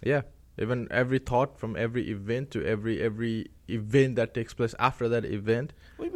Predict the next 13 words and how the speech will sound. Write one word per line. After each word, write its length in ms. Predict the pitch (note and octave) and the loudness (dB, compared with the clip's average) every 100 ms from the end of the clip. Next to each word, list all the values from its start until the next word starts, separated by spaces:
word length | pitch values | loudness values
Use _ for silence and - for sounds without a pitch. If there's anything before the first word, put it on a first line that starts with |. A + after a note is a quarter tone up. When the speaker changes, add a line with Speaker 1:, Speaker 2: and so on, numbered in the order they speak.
| A#3 | -2
Speaker 2:
mean, 40 | |
Speaker 1:
God 240 | A#2 A2 G#2 | 4 4 4
Speaker 2:
every 240 | G#2 G#2 | 0 0
Speaker 1:
is 160 | A2+ G2 | 0 -2
Speaker 2:
thought? 120 | - | -2
Speaker 1:
in 280 | A2 G#2+ G2+ - | 0 0 -2 -4
control. 600 | G2 F#2+ - D2 G1+ - - - - | -4 -2 2 2 2 -4 -12 -20 -12
Speaker 2:
What 140 | - | -6
do 20 | A#3+ | -4
you 60 | |
mean, 200 | D#3 C3+ - | -4 -6 -6
every 300 | F#2+ F#2+ F2+ | -8 -8 -10
thought? 300 | - F2 | -10 -10